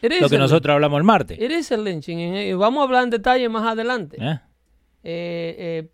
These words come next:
Speaker 1: de qué se basa el presidente para, eh, usar este vocablo.
Speaker 2: Porque esa es la palabra en todos lados que están usando.
Speaker 1: Pues yo te dije el martes,
Speaker 2: Sí,
Speaker 1: yo,
Speaker 2: sí,
Speaker 1: yo
Speaker 2: el
Speaker 1: te
Speaker 2: martes lo
Speaker 1: dije,
Speaker 2: dijimos nosotros
Speaker 1: yo
Speaker 2: acá.
Speaker 1: te dije el martes que te iban a dar lynching hasta por la sopa.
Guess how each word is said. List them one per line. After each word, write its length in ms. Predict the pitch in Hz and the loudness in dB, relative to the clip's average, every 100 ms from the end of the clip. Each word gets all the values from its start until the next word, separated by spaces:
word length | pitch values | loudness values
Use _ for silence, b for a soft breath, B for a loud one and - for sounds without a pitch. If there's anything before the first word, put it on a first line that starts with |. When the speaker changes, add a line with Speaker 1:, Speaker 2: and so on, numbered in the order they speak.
| _ _ _ _ _ | _ _ _ _ _
Speaker 1:
de 320 | 175 170 170 | -12 -10 -10
qué 200 | - 233 | -4 -4
se 160 | - 214 | -2 -2
basa 280 | 208 208 214 | 0 -2 -4
el 60 | 180 | -8
presidente 760 | 190 - 202 208 185 196 208 220 | -10 -8 -6 -6 -8 -10 -12 -10
para, 460 | 180 170 170 165 - | -4 -2 -2 -4 -6
eh, 300 | 175 165 165 | -8 -6 -8
usar 360 | 190 160 226 226 | -10 -4 0 0
este 180 | 214 220 | -2 -6
vocablo. 640 | 208 180 202 180 185 - - _ | -6 -2 0 0 -2 -8 -12 _
Speaker 2:
Porque 220 | 120 123 | -8 -4
esa 120 | 127 | 2
es 40 | 175 | 4
la 80 | 139 | 4
palabra 280 | 131 156 | 2 2
en 100 | 147 127 | 2 2
todos 180 | 127 | 4
lados 200 | 139 151 | 4 4
que 80 | 120 | 0
están 180 | 120 113 | -6 -8
usando. 400 | 107 180 120 80 | -2 -2 -2 -10
Speaker 1:
Pues 140 | 233 | -8
yo 80 | 165 | -8
te 140 | 143 139 | -8 -6
dije 280 | 220 233 | -4 -4
el 60 | 185 | -2
martes, 360 | 185 254 190 175 | 0 0 0 2
Speaker 2:
Sí, 120 | 190 | 2
Speaker 1:
yo, 60 | 220 | 2
Speaker 2:
sí, 60 | |
Speaker 1:
yo 60 | 233 | 0
Speaker 2:
el 60 | 196 | 2
Speaker 1:
te 40 | |
Speaker 2:
martes 200 | 220 233 208 | 2 2 0
lo 60 | |
Speaker 1:
dije, 60 | 190 | 0
Speaker 2:
dijimos 200 | 190 202 202 | 0 0 -2
nosotros 220 | 233 208 | -6 -4
Speaker 1:
yo 80 | 202 | -4
Speaker 2:
acá. 160 | 214 | -4
Speaker 1:
te 60 | 202 | -4
dije 100 | 208 | -4
el 80 | 226 | -4
martes 340 | 214 214 240 | -4 -2 -4
que 100 | 214 | -4
te 120 | 170 | -6
iban 180 | 196 196 | -6 -2
a 60 | 202 | 0
dar 200 | 202 196 | 0 0
lynching 560 | 196 202 208 - 247 214 | -4 -4 -4 -6 -6 -6
hasta 260 | 165 165 | -6 -8
por 120 | 170 | -6
la 120 | 147 117 | -8 -6
sopa. 420 | 247 185 120 | -6 -6 -12